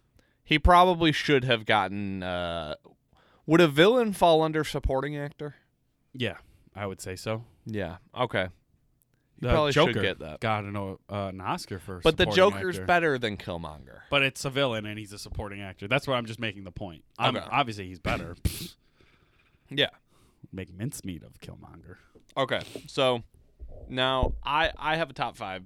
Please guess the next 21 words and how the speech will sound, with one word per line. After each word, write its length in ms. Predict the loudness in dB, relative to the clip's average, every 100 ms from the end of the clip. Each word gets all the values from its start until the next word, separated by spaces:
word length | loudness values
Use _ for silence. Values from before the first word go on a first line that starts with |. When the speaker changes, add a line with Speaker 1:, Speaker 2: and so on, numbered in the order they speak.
| -10
Speaker 1:
You 200 | -6 -4
have 160 | -6
a 20 |
top 240 | -4 -4 -4
three. 280 | -6 -8 -8 -4
Speaker 2:
You're 160 | -2
gonna 180 | 0 0
do 160 | 0 0
five 280 | 0 0
and 120 | -2 -6
four 260 | -4 -4
before 340 | -6 -10 -8 -8
I 60 |
even 260 | -10 -14 -16
touch 260 | -16 -18 -16
my 160 | 2
Speaker 1:
But, 140 | 8 8
Speaker 2:
list. 140 | 8
Speaker 1:
but 160 | 4
Speaker 2:
I 40 |
Speaker 1:
do, 0 | 4